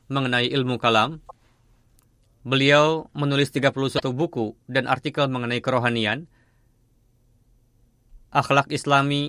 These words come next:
dan Akidah Islam, tiga belas buku dan artikel mengenai sirat, empat buku dan artikel mengenai tarikh,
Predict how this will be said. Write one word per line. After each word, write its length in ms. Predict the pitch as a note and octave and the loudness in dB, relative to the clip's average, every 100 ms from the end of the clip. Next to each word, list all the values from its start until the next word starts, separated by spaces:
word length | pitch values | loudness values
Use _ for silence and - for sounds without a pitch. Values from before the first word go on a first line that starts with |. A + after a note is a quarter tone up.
| C3+ | -2
dan 160 | C3 B2 | -2 0
Akidah 320 | C3+ C#3+ C3 | -4 -2 -2
Islam, 800 | B2 - C#3+ C#3+ C3 C3 C#3 C#3 _ - | -4 -6 -8 0 2 2 -2 -12 _ -4
tiga 160 | C3+ B2 | 0 0
belas 320 | B2+ B2 - | 0 -2 -4
buku 480 | B2+ B2 C#3 C#3 C#3+ _ _ _ _ | -8 -6 -6 -6 -6 _ _ _ _
dan 400 | B2+ C3 A#2 A#2 _ _ | -2 0 0 -8 _ _
artikel 720 | C#3 C#3 D3 - C#3 C3 C#3+ F#3 _ _ _ | -4 -2 -4 -2 0 0 -6 -16 _ _ _
mengenai 400 | D3 C3 B2 A#2+ | -6 -2 -2 -2
sirat, 320 | - C3+ C3 - _ _ _ - | -2 0 0 0 _ _ _ -10
empat 240 | C#3 C#3+ C#3 | -2 -2 0
buku 480 | C#3 - D3+ D3+ - _ - | -6 -2 -4 -4 -8 _ -4
dan 240 | C3 B2+ | -2 0
artikel 560 | C3+ C3+ D3 - C#3+ C3+ | -2 -2 -4 0 0 0
mengenai 320 | C3 C3 B2+ | -2 -4 2
tarikh, 320 | B2+ C#3 C#3+ | 2 2 -2